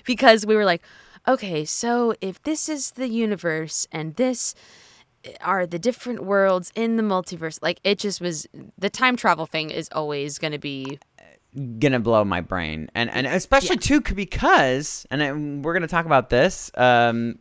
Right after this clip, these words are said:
Speaker 2: more and more, I'm sure also when, when Dino comes back, he's gonna have some words, but, um, we're, uh, w-, we have now, we, we, we have already sort of, um,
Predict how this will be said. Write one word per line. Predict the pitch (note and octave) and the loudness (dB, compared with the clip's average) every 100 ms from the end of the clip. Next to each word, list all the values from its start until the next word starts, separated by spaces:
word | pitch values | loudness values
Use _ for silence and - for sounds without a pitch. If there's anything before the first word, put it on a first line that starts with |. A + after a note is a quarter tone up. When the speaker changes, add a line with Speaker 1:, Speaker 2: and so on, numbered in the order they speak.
| - | -8
Speaker 2:
more | B2 B2+ B2 | -4 0 0
and | A2+ | 0
more, | A2 A2+ | 0 0
I'm | A#2 | -2
sure | - A#2+ A#2 | -2 0 2
also | F#2+ G#2+ - G#2 | 0 -2 -2 -4
when, | G2+ G2+ G2+ | -4 -6 -12
when | - A2 G2+ | -8 -6 -4
Dino | G2+ G2+ | -6 -6
comes | G2+ F#2+ | -8 -8
back, | G#2 G2+ | -4 -4
he's | - A2+ | -4 -4
gonna | G#2 | -4
have | F2+ E2+ | -4 -4
some | F#2+ | -4
words, | F2 F#2 A2 | 0 0 -2
but, | - A2 - - - - - - _ - | 0 0 0 -8 -20 -20 -20 -20 _ 2
um, | B2+ A#2 A2+ A2+ A2+ _ - | 4 4 2 -2 -8 _ -4
we're, | B2+ C3 B2 B2 A#2+ A#2+ - _ _ _ _ _ _ | 2 4 4 4 2 0 -4 _ _ _ _ _ _
uh, | C3+ C3 B2+ B2 B2 B2 B2 B2+ _ _ _ _ _ - | 6 8 8 6 4 4 2 -2 _ _ _ _ _ -8
w-, | C#3 C#3 | -8 -8
we | G2+ E2 G2+ B2+ D3 | -10 -10 -8 -4 -2
have | B2 C3 C3+ A#2+ | 2 2 2 0
now, | C3+ C3 B2 B2+ | -2 2 4 2
we, | C3 D#3 | 0 -2
we, | D3 D#3+ | 0 2
we | F3 | 4
have | F3 D3+ | 2 6
already | E3 F#3 E3+ E3 C#3+ C3 | 6 6 4 4 0 -2
sort | - D3+ C#3 | -2 0 2
of, | B2 A2+ - - _ | 2 0 -6 -20 _
um, | A#2+ A#2 A2 G#2+ G#2+ G#2+ | 2 4 4 2 -2 -6